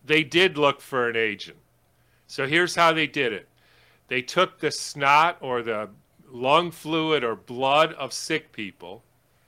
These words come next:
and they looked for bacteria and fungus, and they already, they could see them, and they said, "Well, we know it's not that." So they filtered it or centrifuged it, and then they had the liquid part,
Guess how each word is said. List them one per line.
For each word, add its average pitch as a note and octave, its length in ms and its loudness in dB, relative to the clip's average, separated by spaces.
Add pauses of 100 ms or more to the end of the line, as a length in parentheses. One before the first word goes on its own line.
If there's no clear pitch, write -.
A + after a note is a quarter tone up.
(320)
and B2+ 200 -6
they B2+ 160 0
looked C#3+ 400 -2
for C3 260 -6
bacteria D3+ 1000 -4
and A2+ 160 -14
fungus, C#3+ 680 -4 (640)
and B2 260 -2
they C#3 120 0
already, D#3+ 280 2
they C3+ 220 -4
could C#3 220 -10
see G3+ 340 -6
them, G#2 480 -6 (540)
and B2+ 120 -8
they C3 100 -4
said, C#3 260 -4
"Well, C3+ 160 0
we C#3 120 -6
know E3 260 2
it's E3 200 -6
not C3 340 -4
that." F#2+ 420 -6 (540)
So - 240 -6
they C3+ 180 -2
filtered F3+ 800 -2
it A2 320 -6
or A#2 160 -6
centrifuged B2 1040 -4
it, A2 200 -10 (100)
and B2+ 180 -8
then C3+ 160 -2
they C3 140 -4
had C3+ 280 -4
the B2+ 120 -4
liquid D3 560 -4
part, A#2 400 -4